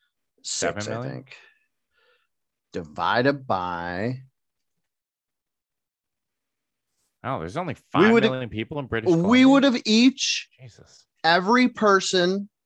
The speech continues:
Speaker 1: in the population of B C will end up having to pay. Okay, what number will make you outraged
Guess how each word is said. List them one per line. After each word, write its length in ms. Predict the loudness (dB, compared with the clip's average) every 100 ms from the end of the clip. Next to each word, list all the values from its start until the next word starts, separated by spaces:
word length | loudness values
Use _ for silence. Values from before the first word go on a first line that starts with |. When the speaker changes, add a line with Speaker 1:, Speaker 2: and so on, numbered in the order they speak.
| _ _
Speaker 1:
in 180 | 0 0
the 80 | 0
population 680 | 0 -2 0 2 2 2 -2
of 140 | -2
B 180 | -2 -4
C 480 | -2 0 2 0 -4 _ _ _ _ _ _ -8
will 300 | 0 2 2
end 200 | 0 2
up 100 | 0
having 340 | 0 0 0 0
to 80 | -2
pay. 520 | 0 2 0 -2 -8 _ _ _ _ _
Okay, 160 | 0 2
what 320 | 4 2 2
number 320 | 2 2 2
will 160 | 4 4
make 280 | 4 4 2
you 260 | 2 2 0
outraged 680 | 0 0 0 0 -4 -10